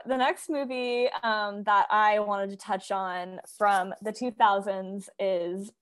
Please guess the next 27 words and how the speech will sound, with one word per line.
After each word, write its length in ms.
Ginger 460
Snaps, 800
which 640
I 480
would 160
hope 460
that 260
anyone 420
who's 200
interested 520
in 160
werewolf 540
films 540
has 400
seen 320
this 260
before. 720
Um, 400
this 160
is 100
one 140
of 100
those 280
movies 680
where, 560
very 320
similarly 720